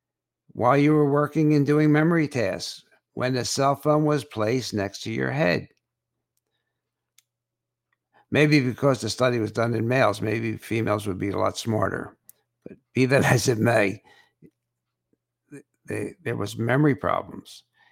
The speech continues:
It caused anxiety in animals. We talked about that. And we had Doctor Sarah on about two years ago, and she was the one that really elucidated us about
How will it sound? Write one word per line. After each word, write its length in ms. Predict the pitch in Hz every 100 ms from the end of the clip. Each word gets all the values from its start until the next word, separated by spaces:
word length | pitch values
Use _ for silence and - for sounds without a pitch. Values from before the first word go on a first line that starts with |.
| _ _ _ _
It 160 | - -
caused 360 | - 123 120
anxiety 760 | 123 135 117 98 117 135 135 131
in 120 | 120
animals. 760 | 113 120 113 95 92 - - -
We 80 | -
talked 320 | - 104 104
about 340 | - 95 50 -
that. 200 | - - - _ _ _ _ _ _ - - _ _ _ -
And 100 | 165
we 100 | 190
had 140 | 170
Doctor 460 | 160 156 156 147 120
Sarah 500 | - 151 151 151 131
on 380 | 131 127 120 -
about 400 | 120 110 113 -
two 140 | 151
years 300 | 135 139 123
ago, 300 | 123 123 113
and 100 | 107
she 200 | - 196
was 160 | 190 113
the 120 | 120
one 260 | 117 113 117
that 140 | 101
really 480 | 101 123 123 120 110
elucidated 720 | 104 120 107 104 104 104 104
us 260 | 110 104 -
about 440 | 98 101 104 -